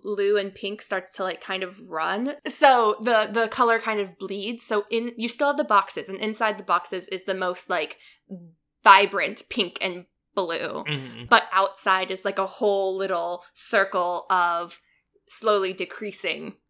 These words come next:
Speaker 1: pinkness
Speaker 2: Mm-hmm.
Speaker 1: and blueness. And
Speaker 2: And, like,
Speaker 1: maybe they mesh in the
Speaker 2: I was
Speaker 1: middle
Speaker 2: gonna say,
Speaker 1: into
Speaker 2: maybe some
Speaker 1: purple.
Speaker 2: mingling.
Speaker 1: Yeah. Um,
Speaker 2: Maybe some absence of color.
Speaker 1: Right, exactly. And then you could, like, you know, we could throw a splash of purple somewhere else and, like, or sorry, we could throw a splash of orange somewhere else and call that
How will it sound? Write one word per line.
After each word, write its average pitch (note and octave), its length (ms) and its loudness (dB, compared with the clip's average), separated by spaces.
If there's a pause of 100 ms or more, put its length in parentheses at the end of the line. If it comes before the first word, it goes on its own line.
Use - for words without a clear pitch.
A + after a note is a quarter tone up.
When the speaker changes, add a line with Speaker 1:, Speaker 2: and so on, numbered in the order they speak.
(160)
Speaker 1:
pinkness - 400 -4
Speaker 2:
Mm-hmm. F3+ 60 -6
Speaker 1:
and F3 100 -4
blueness. - 500 -8
And F#3 100 0
Speaker 2:
And, F3+ 80 -2
like, - 80 0
Speaker 1:
maybe F#3+ 180 2
they F#3+ 140 4
mesh F3 320 0
in F#3+ 60 -4
the F3+ 60 -2
Speaker 2:
I F3+ 40 0
was F3+ 60 0
Speaker 1:
middle E3+ 140 0
Speaker 2:
gonna F3+ 100 0
say, - 60 -2
Speaker 1:
into C3+ 100 2
Speaker 2:
maybe - 20 6
some C#3+ 100 2
Speaker 1:
purple. B2 160 4
Speaker 2:
mingling. A#2+ 520 0
Speaker 1:
Yeah. G2+ 180 2 (420)
Um, A3+ 480 8
Speaker 2:
Maybe D#3 140 -6
some C3+ 160 -10
absence B2 380 -8
of A#2+ 100 -20
color. A2+ 440 -10 (120)
Speaker 1:
Right, A3 380 6
exactly. E3+ 500 6
And A3 100 -4
then A#3 100 0
you A#3 260 -2
could, A#3 180 2
like, G#3+ 220 -2
you G#3+ 160 0
know, D#3+ 120 -2
we F#3+ 120 -2
could - 240 -8
throw A3 180 2
a G3+ 60 0
splash G#3 320 2
of G#3 80 -10
purple G#3 420 -2
somewhere G3 340 2
else E3+ 320 2
and, F#3 120 0
like, F3+ 280 -4
or G#3 120 4
sorry, F3 380 0 (200)
we A3 80 -4
could A3+ 160 2
throw A3+ 160 6
a G#3+ 60 6
splash G#3 320 2
of G3+ 100 -8
orange G#3 440 2
somewhere F#3+ 320 2
else F#3 280 4
and F#3 120 -8
call G3+ 220 6
that E3+ 320 2